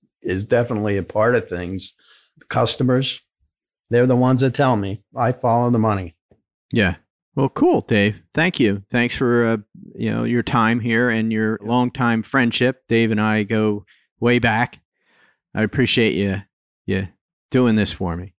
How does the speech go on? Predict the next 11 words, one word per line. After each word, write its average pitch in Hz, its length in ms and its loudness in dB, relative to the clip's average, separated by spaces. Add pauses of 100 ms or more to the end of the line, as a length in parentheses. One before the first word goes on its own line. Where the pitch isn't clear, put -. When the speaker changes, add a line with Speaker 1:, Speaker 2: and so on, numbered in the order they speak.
(120)
Speaker 1:
Glad 139 260 2
to 135 60 2
do 135 180 4
it 131 60 2
anytime, 123 540 -2
Mike. 98 320 -14 (200)
Speaker 2:
Okay. 107 560 0 (500)
Trust 120 260 -2
the 104 80 -4
frog, 117 380 2
everybody. 104 640 0